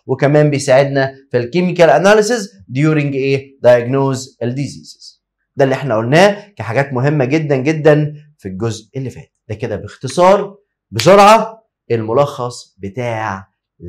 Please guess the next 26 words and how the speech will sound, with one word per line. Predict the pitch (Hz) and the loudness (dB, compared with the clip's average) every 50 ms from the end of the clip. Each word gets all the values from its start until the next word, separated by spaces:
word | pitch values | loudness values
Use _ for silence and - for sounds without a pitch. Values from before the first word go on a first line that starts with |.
| 90 104 | -10 -8
lesson | 123 - - 160 | -8 -8 -10 -10
one. | 156 127 82 80 76 - - | -10 -12 -14 -16 -16 -10 -2
طلابنا | 110 135 151 185 180 | 0 2 4 4 4
الاعزاء | 165 165 160 156 135 131 165 151 127 | 4 4 4 2 2 2 2 2 2
اللي | 123 123 | 2 0
بيتابعونا | 120 120 117 127 120 131 143 151 156 | 0 0 0 0 2 2 2 4 4
على | 147 151 | 2 2
اليوتيوب، | 175 180 170 190 208 233 - | 2 0 -2 -2 -4 -4 -2
طبعا | - - 131 123 123 120 117 120 | -2 0 2 4 2 2 2 4
دايما، | 139 160 185 202 202 214 | 4 4 4 4 4 2
دايما | 233 226 175 143 151 151 147 135 135 131 135 131 - _ - - | 2 2 2 4 4 4 2 0 -2 -4 -4 -8 -12 _ -12 -4
بننزل | 123 127 131 131 135 127 117 147 | -2 -2 0 0 0 0 2 2
لكم | 160 180 175 208 185 165 | 2 4 2 2 2 2
السمري | 151 - - - 180 175 156 127 113 110 | -2 0 2 2 4 4 4 0 -2 -2
بتاعت | - - 117 117 113 - | -2 -2 -2 -2 -2 -4
الليسونز، | 127 127 139 135 117 107 87 78 - - _ _ _ _ _ _ _ - | -2 -2 -2 -2 -2 -8 -12 -14 -18 -20 _ _ _ _ _ _ _ -4
فتابعونا | 101 - 127 113 139 190 202 202 | 0 0 4 4 6 6 6 6
دايما | 196 214 214 208 208 214 208 - | 6 6 6 4 4 2 0 -2
عشان | - 110 - - 113 104 | -6 -10 -10 -10 -12 -12
تتفرجوا | 107 104 - 117 117 135 143 139 127 | -14 -10 -6 -2 0 0 2 2 2
على | 117 113 104 | 2 0 -2
كل | - - 131 131 117 | -4 -4 -4 -4 -4
الفيديوز | 101 101 120 123 117 113 113 117 190 - - | -6 -8 -10 -10 -12 -12 -12 -12 -12 -12 -12
المهمه | 98 101 104 110 127 156 175 180 170 170 170 175 - - - _ | -12 -10 -6 -2 -2 -2 0 0 0 -2 -2 -4 -8 -16 -16 _
والملخصات | - 113 110 110 117 117 - 139 120 147 165 165 | -10 -8 -4 -4 -4 -4 -4 -6 -6 -4 -2 0
المهمه | 196 175 165 165 185 190 190 190 190 185 190 | 0 0 2 0 0 2 2 2 2 0 -2